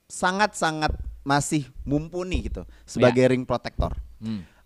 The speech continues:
Speaker 1: I don't know di musim kemarin dia seperti, mereka tuh seperti apa gitu. Tapi buat gua di musim ini kalau lu melihat defensive ratingsnya, eh, Timberwolves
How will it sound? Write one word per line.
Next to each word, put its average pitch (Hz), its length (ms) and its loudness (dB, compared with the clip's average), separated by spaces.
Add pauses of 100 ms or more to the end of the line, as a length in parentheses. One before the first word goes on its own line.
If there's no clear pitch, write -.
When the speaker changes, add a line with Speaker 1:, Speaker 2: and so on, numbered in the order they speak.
(100)
Speaker 1:
I 214 120 10
don't 220 160 6
know 180 300 6
di 156 160 0
musim 151 240 2
kemarin 156 480 4
dia 156 100 8
seperti, 139 400 0
mereka 147 380 6
tuh 170 100 2
seperti 156 300 4
apa 135 340 4
gitu. 104 320 -4 (720)
Tapi 165 560 4
buat 147 320 6
gua 139 240 8
di 175 160 4
musim 151 340 0
ini 175 220 -2
kalau 147 260 8
lu 165 220 12
melihat 165 680 8
defensive 147 680 2
ratingsnya, 143 1160 2 (440)
eh, 131 400 8
Timberwolves 131 840 8